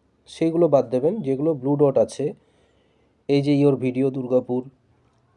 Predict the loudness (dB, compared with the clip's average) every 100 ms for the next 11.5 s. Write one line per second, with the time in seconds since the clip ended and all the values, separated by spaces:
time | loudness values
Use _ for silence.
0 | _ -4 0 2 2 0 -2 -4 -6 -6
1 | -2 -2 0 -4 -4 -6 -6 -2 0 0
2 | -4 -4 -4 -2 -2 0 -2 -2 -4 -4
3 | -6 -2 -2 -4 -10 -12 -12 _ _ _
4 | _ 0 2 2 0 0 0 0 -2 -4
5 | _ _ _ _ _ _ _ _ _ _
6 | _ -4 2 2 2 -2 -4 2 4 4
7 | 0 _ _ _ _ _ _ _ _ _
8 | _ _ _ _ _ -2 -2 -2 -4 -4
9 | -2 4 4 4 -2 -2 -8 -2 0 2
10 | -2 -2 _ _ _ _ _ _ _ _
11 | _ -2 2 4 4